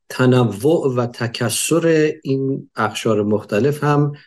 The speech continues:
بسیار حائز اهمیت است. منظور از برابری و تساوی نیست که همه رو یکسان بکنیم. اصلاً فرهنگ یکسانسازی در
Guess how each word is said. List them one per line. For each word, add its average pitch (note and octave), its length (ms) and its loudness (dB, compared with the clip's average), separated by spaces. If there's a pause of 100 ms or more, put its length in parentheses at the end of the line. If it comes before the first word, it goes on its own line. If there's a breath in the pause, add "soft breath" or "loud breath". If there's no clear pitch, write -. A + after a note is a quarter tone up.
(140)
بسیار C3+ 440 2
حائز G#2 280 2
اهمیت G2+ 440 -4
است. F#2+ 160 -4
منظور B2 440 4
از A2+ 300 0
برابری A#2 640 0
و A2 300 -2 (340 loud breath)
تساوی A#2 560 0
نیست F#3 220 2
که B2 100 -4
همه A2+ 320 0
رو C#3 120 2
یکسان A2+ 520 2
بکنیم. G2+ 460 -4 (320 loud breath)
اصلاً B2 420 -2 (360)
فرهنگ B2 680 0
یکسانسازی B2 1000 0
در A2+ 360 0